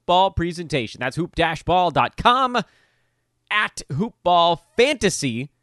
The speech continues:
on Twitter. Many of you have taken my advice and actually gone and followed at Hoop Ball Fantasy. I watched the follower count rocket up the other day when I did that big push here on the podcast, so that's a good decision. I'm betting most of you guys that are like,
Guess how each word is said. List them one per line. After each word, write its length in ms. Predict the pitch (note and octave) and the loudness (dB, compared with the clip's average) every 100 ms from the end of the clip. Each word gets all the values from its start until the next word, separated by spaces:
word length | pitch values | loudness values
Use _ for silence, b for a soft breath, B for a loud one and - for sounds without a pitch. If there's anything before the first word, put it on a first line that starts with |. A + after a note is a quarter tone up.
| _ _ _ | _ _ _
on 240 | C3+ C3+ B2 | -6 -4 -6
Twitter. 380 | - D#3+ G3 A#3+ | -4 -2 0 -2
Many 220 | E3 D3 | -4 -4
of 80 | B2 | -4
you 100 | C3 | -4
have 160 | A#2 | -4
taken 260 | - B2+ A#2+ | -4 -6 -6
my 160 | G#2+ G2 | -6 -6
advice 380 | F#2 A#2 F#3 | -2 -2 -2
and 80 | A#2+ | -6
actually 240 | G#2 - G#2+ | -10 -10 -8
gone 300 | A#2+ B2 B2+ | -6 -6 -8
and 200 | A2 G2+ | -12 -8
followed 480 | - D#3+ D#3+ D#3+ D#3 | -2 0 2 0 -2
at 200 | D3 C#3+ | -2 -4
Hoop 240 | C3 C#3+ - | -4 -8 -4
Ball 240 | C3+ B2 | -4 -4
Fantasy. 400 | - D3+ F3 F#3 | -4 -4 -6 -6
I 80 | D3+ | -6
watched 240 | A#2 B2 - | -4 -6 -8
the 80 | |
follower 400 | G2+ C#3+ C#3+ C3+ | -8 -4 -2 -2
count 320 | B2 - C#3+ G#2+ _ _ _ _ | -6 -6 -6 -8 _ _ _ _
rocket 640 | A2 B2+ F#3+ G3+ - A#3+ - _ _ _ _ _ _ | -12 -4 0 0 0 -4 -4 _ _ _ _ _ _
up 260 | A3+ A#3 - - _ | 0 0 -2 -6 _
the 160 | G3 | 0
other 180 | G#3 G3+ | 2 2
day 300 | F3+ G3 G#3+ | 2 2 2
when 160 | G#3 D3 | -2 -6
I 80 | C3+ | -6
did 160 | E3+ | -4
that 220 | D3+ C3 | -6 -6
big 260 | E3+ F3 - | -6 -6 2
push 320 | - G#3+ - | 4 4 0
here 160 | F#3+ F#3 | -4 -4
on 100 | E3+ | -6
the 60 | |
podcast, 480 | D3 D#3+ F3+ E3+ F3 | -4 -2 -2 -4 -4
so 100 | - | -6
that's 180 | C#3+ C#3+ | -8 -8
a 40 | |
good 260 | A2+ - A3+ | -6 -2 -2
decision. 420 | E3+ - E3 A2+ | -2 -6 -8 -6
I'm 100 | G#2+ | -8
betting 180 | B2 A#2+ | -8 -6
most 180 | B2+ B2+ | -8 -8
of 60 | |
you 60 | A#2+ | -8
guys 240 | A#2+ A#2 | -4 -4
that 80 | G#2 | -4
are 60 | G#2+ | -4
like, 240 | G#2+ G2 | -4 -6